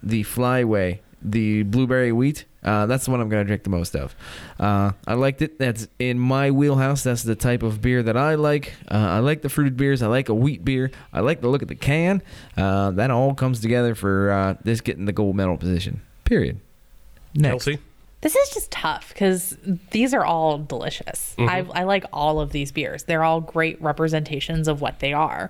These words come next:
Speaker 2: Mm-hmm.
Speaker 3: Um, n-, like you said, none are super offensive. None are displeasing on my palate. None are, like,
Speaker 2: They're
Speaker 3: none
Speaker 2: all, they're all refreshing,
Speaker 3: Yeah.
Speaker 2: though, and, like, you, you keep coming back for more on all of them,
Speaker 3: Exactly,
Speaker 2: so.
Speaker 3: and I want to. Um,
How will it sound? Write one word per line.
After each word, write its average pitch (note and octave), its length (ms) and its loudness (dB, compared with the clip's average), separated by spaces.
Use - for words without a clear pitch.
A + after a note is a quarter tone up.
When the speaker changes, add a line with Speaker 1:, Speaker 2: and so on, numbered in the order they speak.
Speaker 2:
Mm-hmm. B2 380 0
Speaker 3:
Um, D#3+ 400 0
n-, E3+ 320 4
like D#3+ 220 0
you E3+ 60 -2
said, D3 280 -2
none C#3 180 -2
are D#3+ 360 0
super D#3+ 400 0
offensive. E3 580 0
None D3 300 -2
are D3+ 120 0
displeasing D#3 640 -2
on C#3 140 -4
my C3 140 0
palate. D3 460 -4
None D#3 260 0
are, D#3 120 2
like, C#3 520 -2
Speaker 2:
They're C#3 160 4
Speaker 3:
none D#3+ 100 2
Speaker 2:
all, D#3 100 -6
they're C#3+ 220 2
all C#3 100 4
refreshing, A2+ 760 -2
Speaker 3:
Yeah. G3+ 320 -4
Speaker 2:
though, A2+ 240 0
and, A2+ 320 -2
like, B2 220 -2
you, B2 80 -4
you A#2+ 260 -4
keep C3+ 220 -10
coming C3+ 260 0
back A#2+ 180 0
for - 120 -4
more A#2+ 260 4
on A2 140 0
all A#2+ 60 4
of - 40 2
them, G#3+ 60 0
Speaker 3:
Exactly, G3+ 380 -2
Speaker 2:
so. - 140 -10
Speaker 3:
and F3+ 140 -2
I F3 80 0
want G3 240 0
to. - 240 -6
Um, F#3+ 520 0